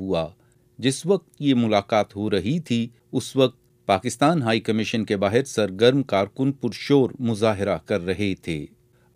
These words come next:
بھارت کی گزشتہ حکومتیں بھی پاکستانی سفارتکاروں اور کشمیر کے علیحدگی پسندوں کے درمیان ملاقاتوں پر اعتراض کرتی رہی ہیں، لیکن وہ اسے برداشت کر لیا کرتی تھیں۔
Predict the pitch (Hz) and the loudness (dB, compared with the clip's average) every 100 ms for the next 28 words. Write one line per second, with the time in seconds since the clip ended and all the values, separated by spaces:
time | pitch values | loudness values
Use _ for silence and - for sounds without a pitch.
0 | - 95 104 135 160 185 196 131 107 120 | -10 -2 2 2 2 -4 -4 -2 0 0
1 | - 127 110 104 - 113 110 160 185 113 | 2 0 0 -6 -4 -2 0 0 0 0
2 | 113 123 _ - 107 117 - 131 165 170 | -2 -6 _ 0 2 2 -2 0 0 -2
3 | 143 117 107 104 113 110 139 139 123 110 | -2 0 0 0 0 2 2 0 -2 -6
4 | - 131 139 143 131 107 101 104 113 110 | 0 0 0 0 2 2 0 -2 -6 -4
5 | 110 - 113 113 151 135 104 101 104 110 | -4 -2 -2 0 0 0 -2 -2 0 -2
6 | 147 113 101 - 98 - 156 151 120 113 | -2 0 0 2 -2 0 -2 -2 -2 -2
7 | 107 107 101 98 - 110 90 - 104 90 | 0 0 2 0 -2 -6 -6 -6 -2 -2
8 | 107 156 110 101 101 _ - 107 110 143 | 0 -2 0 -2 -4 _ -6 0 0 2
9 | 160 - _ 127 147 196 127 170 139 110 | 0 -4 _ 0 2 2 -2 -4 -2 -2
10 | 95 104 117 - - _ 147 127 110 101 | 0 0 0 -2 -18 _ -2 0 0 0
11 | 87 - 131 - 92 - 87 80 76 _ | -2 -2 -4 -4 -12 -8 -6 -6 -8 _